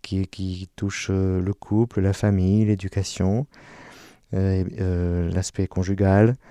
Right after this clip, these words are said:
euh, relations conjugales, et cetera. Et donc, euh, ce matin, c'était leur dernière, euh, émission. Et vraiment, en votre nom à tous,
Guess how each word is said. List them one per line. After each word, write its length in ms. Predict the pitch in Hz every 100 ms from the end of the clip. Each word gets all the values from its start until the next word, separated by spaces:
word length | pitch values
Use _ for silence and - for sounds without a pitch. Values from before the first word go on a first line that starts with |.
| - - - _
euh, 380 | 98 92 90 90
relations 360 | 90 92 92 92
conjugales, 520 | 90 95 101 98 107
et 60 | 104
cetera. 480 | - 95 90 87 123 170 131 117 -
Et 120 | 101
donc, 260 | 104 101 - -
euh, 400 | 98 95 95 92 95 92 139 139 -
ce 140 | - 135
matin, 420 | 131 123 120 143 - _ - - - _
c'était 340 | - 104 -
leur 180 | 113 110
dernière, 600 | 107 113 117 117 117 -
euh, 260 | 95 90 95 98 -
émission. 500 | 117 117 - - 143 - _ _ _ _ _ _ _ _ _ _ -
Et 80 | 120
vraiment, 320 | 113 110 98
en 40 | 110
votre 240 | 104 -
nom 180 | 98 104
à 60 | 98
tous, 340 | 113 113 -